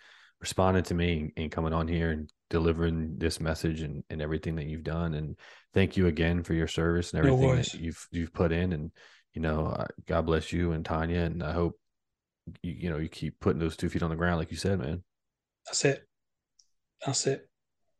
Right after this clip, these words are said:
Speaker 2: I had a friend who, um, big runner, big runner.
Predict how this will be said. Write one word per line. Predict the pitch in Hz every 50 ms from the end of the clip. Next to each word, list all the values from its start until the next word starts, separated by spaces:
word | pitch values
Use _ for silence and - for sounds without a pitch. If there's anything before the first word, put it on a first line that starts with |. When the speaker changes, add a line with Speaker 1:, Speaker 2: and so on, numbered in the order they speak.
| _ _ _ -
Speaker 2:
I | -
had | 151 147
a | 147
friend | - - 165 160 160 151 139 127 -
who, | - 127 127 127 123 127
um, | 127 127 127 127 123 127 _ _ _ _ _ _ - - _ _ _ _ _ _ _ _ _ _ _ _ _ _ _ _ -
big | 156 143 131
runner, | 135 139 131 127 120 110 - - _ _
big | - 156 143 131
runner. | 131 131 127 120 117 110 -